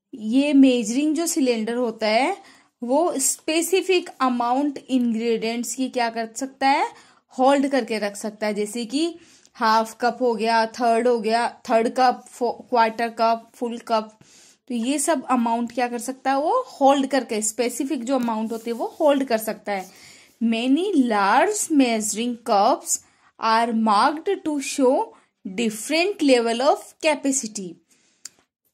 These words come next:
जो लार्ज मेजरिंग कप्स जो होते हैं,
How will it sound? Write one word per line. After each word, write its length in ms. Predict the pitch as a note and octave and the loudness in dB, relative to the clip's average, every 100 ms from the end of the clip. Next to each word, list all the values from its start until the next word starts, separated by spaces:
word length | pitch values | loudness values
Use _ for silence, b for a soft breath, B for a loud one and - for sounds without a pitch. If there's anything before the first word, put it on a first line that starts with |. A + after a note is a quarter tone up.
| _ _ _ _ _ _ _ _ _ | _ _ _ _ _ _ _ _ _
जो 240 | A#3+ G#3 D4+ | -4 2 4
लार्ज 520 | C#4 A3+ A#3 C#4+ E4+ | 4 4 4 2 2
मेजरिंग 500 | E4+ C4 B3+ A#3+ E4 E4+ D4 - | 2 2 2 0 -2 -2 -6 -2
कप्स 420 | C#4 C4+ - - | 0 0 -4 -8
जो 100 | C#4 | 0
होते 300 | C4 G#3+ G#3 | 0 0 -4
हैं, 400 | G#3 A3+ C#4+ F#4 | -4 -2 -2 -4